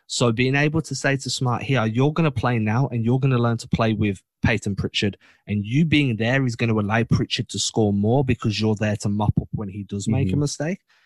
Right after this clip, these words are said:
Speaker 1: If you can excel in that role, teams will view you as a starter and just say, "Well, the, the guard depth from Boston just meant he was a six man."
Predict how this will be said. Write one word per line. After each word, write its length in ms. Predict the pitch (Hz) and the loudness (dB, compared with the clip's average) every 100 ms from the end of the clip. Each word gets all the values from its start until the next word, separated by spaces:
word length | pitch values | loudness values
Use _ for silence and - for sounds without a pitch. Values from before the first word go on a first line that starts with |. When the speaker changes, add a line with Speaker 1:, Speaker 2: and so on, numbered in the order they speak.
| _ | _
Speaker 1:
If 180 | 123 110 | -4 -2
you 160 | 135 202 | 0 0
can 200 | 226 190 | 0 0
excel 600 | 131 139 - - 120 180 - | -2 -4 -6 -4 -2 -4 0
in 120 | 190 | 2
that 180 | 175 170 | 2 0
role, 220 | 165 202 - _ _ | -4 -4 -10 _ _
teams 320 | - 208 254 | 0 2 4
will 180 | 208 147 | 4 4
view 280 | 120 131 202 | 2 2 4
you 220 | 202 156 | 4 2
as 140 | 131 113 | 2 0
a 40 | |
starter 500 | - 120 131 - 110 | 0 0 0 0 -2
and 100 | 110 | 0
just 240 | 123 131 - | 0 0 2
say, 200 | 127 113 | 0 0
"Well, 300 | 117 110 104 | 0 -4 -4
the, 220 | 117 110 - _ _ - | -6 -6 -8 _ _ -8
the 100 | 107 | -4
guard 380 | - 110 147 135 | 0 2 2 0
depth 220 | 127 - | -4 -2
from 220 | 120 110 | -2 0
Boston 480 | 104 117 - 110 104 | 0 0 0 -2 0
just 240 | 110 117 113 | 0 0 0
meant 240 | 120 - | 0 0
he 160 | - 120 | 0 2
was 180 | 110 101 | 2 -2
a 40 | |
six 340 | - - - | -4 -6 -4
man." 260 | 101 107 | -2 0